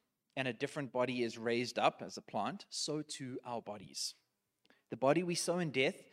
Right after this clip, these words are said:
is not identical to the body raised to new life in the resurrection." And that's why he calls it a bare kernel, sort of like a, a wheat or another seed. It looks, um, like it does now,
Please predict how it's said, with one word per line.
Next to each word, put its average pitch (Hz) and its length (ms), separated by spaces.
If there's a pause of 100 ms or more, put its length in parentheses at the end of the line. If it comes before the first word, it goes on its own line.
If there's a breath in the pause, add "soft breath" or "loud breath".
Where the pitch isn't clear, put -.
(140 loud breath)
is 143 140
not 262 160 (100)
identical 170 840
to - 120
the 131 100
body 131 480
raised 117 680
to 143 100
new 135 200
life 127 380
in 127 100
the 120 80
resurrection." 113 640 (680 loud breath)
And 151 120
that's 175 180
why 175 100
he 170 120
calls 165 340
it 151 160 (240 loud breath)
a 147 120
bare 147 500
kernel, 160 680 (600 soft breath)
sort 165 240
of 151 100
like 143 280
a, 127 320
a 127 80
wheat 135 440
or 110 360
another 117 300
seed. 95 440 (460 loud breath)
It 151 160
looks, - 640 (280 soft breath)
um, 113 380 (460)
like 123 200
it 120 120
does 120 260
now, 120 400